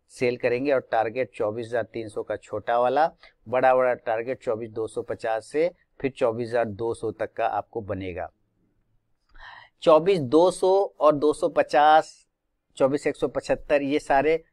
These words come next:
बहुत ही अच्छे सपोर्ट निकल के आपके सामने में आएगा, ठीक है। तो इस एरिया से ये बाउंस भी हो सकता है, ये ध्यान रखिएगा। पुट ऑप्शन आप चौबीस हजार तीन सौ पचास के स्ट्राइक प्राइस का ले सकते हैं,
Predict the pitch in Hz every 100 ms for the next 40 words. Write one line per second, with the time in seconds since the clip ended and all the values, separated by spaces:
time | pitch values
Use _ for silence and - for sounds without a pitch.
0 | _ 120 110 127 165 165 143 127 160 151
1 | - 127 - 139 151 151 123 123 120 117
2 | 107 120 - 107 107 107 95 92 87 87
3 | - 175 - _ - 156 156 156 147 160
4 | 165 156 120 123 143 143 117 107 95 -
5 | 90 110 107 117 101 101 95 92 - 87
6 | 82 - _ _ 156 165 160 139 156 139
7 | 135 - 123 131 - 127 123 120 117 110
8 | 117 - 107 104 107 - 107 - 101 -
9 | 95 98 95 95 101 - 90 - 87